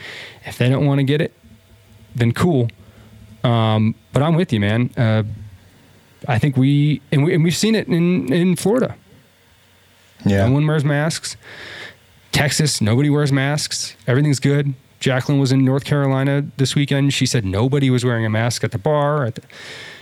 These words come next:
Speaker 1: the, wherever they went, and it was very much freed up. And, uh, I think we're, I think we're ready to start, you know, relaxing just a little bit.
Speaker 2: Yeah, I live, I live in Illinois, and it's, it's very, very still,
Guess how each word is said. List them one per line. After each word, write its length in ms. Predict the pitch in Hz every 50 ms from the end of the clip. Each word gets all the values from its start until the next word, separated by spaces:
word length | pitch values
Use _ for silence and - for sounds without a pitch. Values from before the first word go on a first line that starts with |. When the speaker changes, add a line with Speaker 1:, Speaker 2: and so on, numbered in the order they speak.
| - - -
Speaker 1:
the, 100 | - 190
wherever 300 | 143 131 135 131 123 120
they 120 | 110 110 107
went, 400 | 110 143 156 151 151 143 - -
and 140 | 123 107 101
it 40 | 98
was 140 | 98 95 - - _ _ _ _ _ -
very 340 | 147 127 151 160 170 170
much 240 | 160 156 165 135 -
freed 240 | - - 151 151 147
up. 200 | 143 139 147 - - - _ _ _ _ _ _ -
And, 440 | 135 123 123 123 120 120 120 113 123
uh, 340 | 120 120 120 123 123 120 123 - _ _ _ _ _ _ _ _ _ _ _ _ _ _ _ _ _ _ _ _ _ _ _ _ _ _ _ _ -
I 60 | 127
think 220 | 127 - 147 131 -
we're, 200 | 147 147 147 - -
I 80 | -
think 160 | - 147 143
we're 140 | - 160 156
ready 340 | 160 165 170 165 156 135 110 98 - _ _ _ -
to 100 | - 131
start, 280 | - - 139 135 -
you 80 | 143 127
know, 180 | 113 110 113 104 - - - - - _ -
relaxing 460 | 131 131 143 151 151 151 - - 120
just 180 | 113 139 - -
a 40 | 127
little 180 | 135 131 117
bit. 180 | 104 107 - - - - - - - - - - - - -
Speaker 2:
Yeah, 380 | - 120 143 127 101 92 98 98
I 100 | 104 120
live, 280 | 123 117 107 98 90 -
I 100 | - 113
live 180 | 117 113 101 90
in 160 | 98 95 95
Illinois, 420 | 90 101 98 92 101 110 110 98 92
and 120 | 90 92
it's, 220 | 90 - - -
it's 200 | - 98 90 -
very, 840 | - - - - - 95 92 90 95 107 107 113 120 104 98 92 87 85
very 460 | 85 90 101 98 104 107 98 92 85
still, 500 | - - - 104 98 92 90 90 92